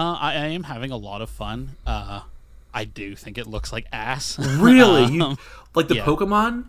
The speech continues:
Speaker 2: you think look like ass, or just the environment?
Speaker 1: No, the Pokemon looks okay. Uh, everything else about it looks like ass, though. Like, the Pokemon and the people look,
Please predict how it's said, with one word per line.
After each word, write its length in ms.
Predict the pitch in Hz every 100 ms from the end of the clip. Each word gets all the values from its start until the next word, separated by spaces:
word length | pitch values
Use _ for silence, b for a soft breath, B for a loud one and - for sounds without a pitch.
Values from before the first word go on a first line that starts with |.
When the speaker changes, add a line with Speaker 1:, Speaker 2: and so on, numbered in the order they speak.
| -
Speaker 2:
you 80 | 170
think 100 | 196
look 120 | 196
like 120 | 202
ass, 320 | 185 196 208 202
or 80 |
just 220 | 156 151 -
the 80 |
environment? 500 | 135 120 110 98 90
Speaker 1:
No, 240 | 247 254 220
the 160 | 226
Pokemon 400 | 208 254 240 202
looks 240 | 156 139 127
okay. 560 | 110 143 117 107 104 -
Uh, 340 | 113 104 104 98
everything 380 | 151 131 - 110
else 160 | 98 -
about 140 | 90
it 60 | 69
looks 180 | -
like 100 | -
ass, 240 | 69 60 -
though. 140 | 50
Like, 280 | 50 50 -
the 220 | - 98 101
Pokemon 320 | 147 170 160
and 80 | 147
the 40 |
people 240 | 123 120 131
look, 200 | 117